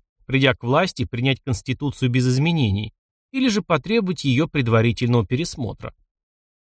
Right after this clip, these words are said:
Я сказал, что отклонение конституции могло бы быть оправдано только в том случае, если бы здесь было применимо ленное право, в силу которого наследник обязан исполнять распоряжение отца, но не брата.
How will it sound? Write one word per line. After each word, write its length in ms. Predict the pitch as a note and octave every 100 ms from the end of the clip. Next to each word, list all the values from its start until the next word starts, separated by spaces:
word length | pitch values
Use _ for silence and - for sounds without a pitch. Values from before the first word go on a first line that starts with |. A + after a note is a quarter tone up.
| _ -
Я 140 | B2+
сказал, 360 | - C3 B2 A#2
что 160 | -
отклонение 600 | A#2+ - C3 C3 C3+ B2+
конституции 720 | - A#2 - B2 - E3 - B2
могло 360 | A#2+ A#2 C3+
бы 180 | C3+ B2+
быть 200 | A#2 A#2+
оправдано 560 | B2 B2+ C#3 C3 C3 A#2
только 280 | A#2+ -
в 40 | A2+
том 200 | B2 A#2+
случае, 600 | - C3+ F3 - G#2+ - _ _ _
если 340 | A3 A3 G#3 F#3
бы 160 | G3+
здесь 260 | E3+ G3+ E3+
было 260 | E3+ F#3+
применимо 580 | D#3 E3 E3+ F#3 G3 F3+
ленное 420 | F3 F3+ F3 E3+
право, 480 | E3+ G#3 D#3 G#2 G#2+ _ _ _ _
в 60 | -
силу 300 | - D3+ C3
которого 460 | - A#2+ E3+ F3 D3
наследник 680 | A#2+ G2+ C#3 E3 D3 C3
обязан 460 | A#2+ A2 C3 A2 B2+
исполнять 500 | - A#2+ A#2 C3 B2
распоряжение 720 | A#2 - C3 A#2+ C3 B2+ D3+
отца, 360 | - - A#2+ -
но 140 | C3
не 120 | C3+
брата. 480 | D3+ C#3 G2+ - A2+